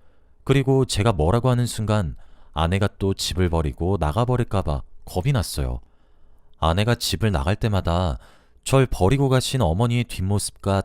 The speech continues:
똑같다고 느껴져서 아무런 행위도 취할 수 없었거든요. 아내는 제가 조금만 잔소리를 해도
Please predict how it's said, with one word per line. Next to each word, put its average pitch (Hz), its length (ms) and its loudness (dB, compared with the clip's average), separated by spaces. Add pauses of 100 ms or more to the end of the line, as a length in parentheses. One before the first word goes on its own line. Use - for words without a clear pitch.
똑같다고 143 540 -2
느껴져서 80 720 -2 (500)
아무런 156 360 2
행위도 147 280 2
취할 180 300 -2
수 - 140 -2
없었거든요. 80 760 -2 (1160)
아내는 143 460 2
제가 131 240 2
조금만 147 480 2
잔소리를 113 560 0
해도 98 400 0